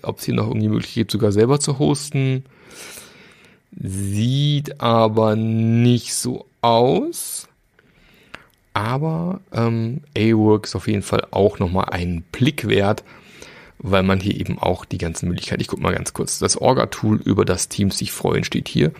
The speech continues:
Ich guck mal grad mal hier rein, ob wir hier irgendwie noch was sehen. Hier, flexibel arbeiten mit Listen, Boards oder Timeline. Mhm.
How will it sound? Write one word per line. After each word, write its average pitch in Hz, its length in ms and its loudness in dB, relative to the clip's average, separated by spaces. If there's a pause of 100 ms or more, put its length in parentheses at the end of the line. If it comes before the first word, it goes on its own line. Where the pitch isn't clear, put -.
(720)
Ich - 160 -10
guck - 140 -6
mal 87 160 -2
grad - 240 -10
mal 82 140 -6
hier 78 320 -8
rein, 76 240 -4
ob 82 140 -4
wir 82 80 -4
hier 82 240 -4
irgendwie 95 280 2
noch 87 140 0
was 85 180 -6
sehen. 95 240 -4
Hier, - 180 -6
flexibel - 460 -2
arbeiten 113 160 0
mit 101 120 0
Listen, 110 400 0
Boards 101 340 2
oder 82 220 -4
Timeline. 151 600 2
Mhm. 147 680 2